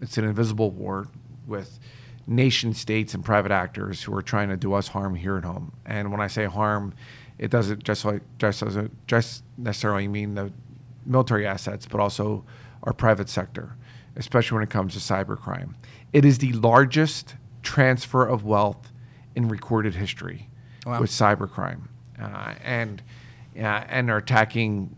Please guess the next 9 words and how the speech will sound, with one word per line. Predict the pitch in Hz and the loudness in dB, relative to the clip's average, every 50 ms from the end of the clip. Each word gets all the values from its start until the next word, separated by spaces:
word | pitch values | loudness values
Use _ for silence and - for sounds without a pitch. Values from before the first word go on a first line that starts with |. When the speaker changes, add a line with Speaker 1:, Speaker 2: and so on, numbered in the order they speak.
| - - | -18 -8
Speaker 1:
financial | - - 117 110 110 110 - 120 | -2 0 0 0 0 0 0 -2
institutions, | 113 - 104 101 - 123 117 107 - 110 113 110 104 | -2 -2 -4 -2 0 0 0 2 0 -2 -2 -2 -2
they're | - 110 107 | -2 -4 -4
attacking, | 104 92 - 107 98 107 104 - 113 110 107 107 95 - - - - - - - - - - - - - - - | -4 -4 -6 -4 -4 -6 -6 -6 -6 -6 -6 -6 -8 -10 -12 -14 -16 -16 -16 -16 -16 -16 -16 -18 -18 -20 -18 -18
uh, | - - - | -18 -12 -4
energy | 123 123 120 117 110 101 113 117 113 110 104 - - - - | -2 0 2 2 2 2 2 0 2 0 -2 -4 -10 -14 -2
grids, | - 123 120 117 117 113 110 - - - - - - - - - - | 4 6 6 6 6 2 -2 -6 -12 -14 -16 -20 -20 -20 -20 -14 -4
they're | - 113 104 104 | 0 2 2 2
attacking, | 101 - - 117 110 104 - - 107 107 107 107 104 90 | 0 -2 -2 -2 -2 -2 -2 -4 -4 -4 -4 -4 -4 -6